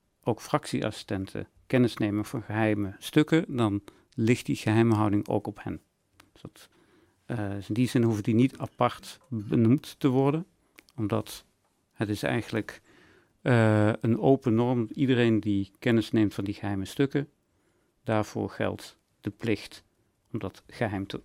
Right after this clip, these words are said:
houden. Met ook eventuele, eh, maatregelen, mocht iemand zich daar niet aan houden. Maar de fractieassistenten hoeven daarom niet bij naam genoemd te worden.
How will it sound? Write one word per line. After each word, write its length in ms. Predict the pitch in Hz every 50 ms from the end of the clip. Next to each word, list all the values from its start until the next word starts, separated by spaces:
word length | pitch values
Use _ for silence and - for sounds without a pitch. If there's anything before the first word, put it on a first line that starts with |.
| _ _ _ _ _ _ _ _ _
houden. 480 | _ - - 110 98 95 98 107 123 123 - _ _ _ _ _ _
Met 200 | - 104 104 -
ook 180 | - 113 107 120
eventuele, 640 | 117 110 - - 120 113 110 107 107 107 104 104 - _ _ _ _ _ _ _ _ _ _
eh, 440 | - 123 120 113 110 110 107 107 107
maatregelen, 920 | 101 104 107 110 110 107 104 - - 107 101 104 - - 101 98 95 95 - _ _ _ _ _ _
mocht 360 | - 104 98 95 95 - -
iemand 240 | - 120 104 95 92
zich 140 | - - -
daar 140 | - 92 95
niet 200 | 98 98 98 -
aan 200 | - 101 95 98 -
houden. 300 | - - 82 76 76 - - _ _ _ _ _ _ _ _ - - _ _
Maar 160 | - 90 90
de 180 | 92 98 - - _
fractieassistenten 720 | - - 120 117 - - - - - - 117 110 107 107
hoeven 320 | 101 101 123 127 - 135 110
daarom 420 | 127 120 113 107 95 107 104 104
niet 320 | 107 117 120 - - - _ _ _ _
bij 180 | - 110 107 104
naam 320 | 104 104 104 101 101 101
genoemd 320 | - - 113 101 90 80 -
te 100 | - 95
worden. 220 | 92 87 85 98